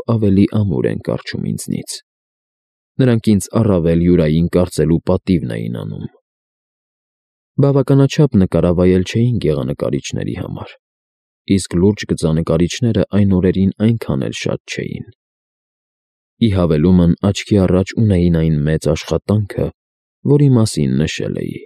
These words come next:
Փափագում էին ինձ տրամադրել հարկավոր նյութը մեր հիանալի վիպագրի նկարչական ջատագովության համար։ Նրանք գիտեին, որ այս ձեռնարկման համար պետք չեն գալու տարազային տպավորություններ,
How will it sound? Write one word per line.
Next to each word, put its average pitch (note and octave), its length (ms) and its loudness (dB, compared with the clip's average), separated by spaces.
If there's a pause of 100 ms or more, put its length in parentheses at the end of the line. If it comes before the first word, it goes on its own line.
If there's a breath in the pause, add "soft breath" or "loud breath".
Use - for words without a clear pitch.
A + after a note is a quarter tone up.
(1040)
Փափագում D#3 480 2
էին A#2+ 300 4
ինձ G#2 260 2
տրամադրել D#2+ 640 0
հարկավոր D#2+ 540 0
նյութը F2+ 400 0
մեր D2+ 240 -2
հիանալի D#2 540 0
վիպագրի D#2+ 540 -2
նկարչական E2+ 800 -2
ջատագովության D2+ 920 -2
համար։ - 400 -12 (1400)
Նրանք F#2 280 2
գիտեին, F2 520 2
որ D#2 220 2
այս F#2 260 2
ձեռնարկման F2+ 600 0
համար F2+ 260 2
պետք - 260 -2
չեն - 240 0
գալու D2 380 0 (260)
տարազային E2 640 0
տպավորություններ, B1 1000 -6